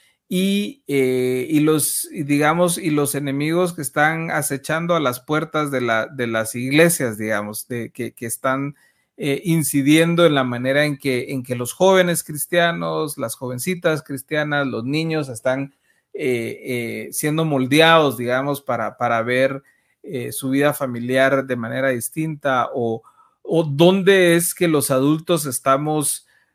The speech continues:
eh, nos estamos haciendo de la vista gorda o no queremos enfrentar, eh, la realidad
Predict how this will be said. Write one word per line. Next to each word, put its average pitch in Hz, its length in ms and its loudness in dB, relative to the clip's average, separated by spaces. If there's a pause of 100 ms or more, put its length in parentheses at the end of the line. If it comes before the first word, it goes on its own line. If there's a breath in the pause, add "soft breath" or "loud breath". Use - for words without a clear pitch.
(140)
eh, 147 200 -6
nos 139 160 0
estamos 151 320 2
haciendo 151 360 0
de 143 80 4
la 123 120 2
vista 135 300 0
gorda 143 800 6
o 120 380 0
no 139 240 0
queremos 147 540 0
enfrentar, 139 920 2
eh, 117 260 -2
la 113 160 -2
realidad 123 680 2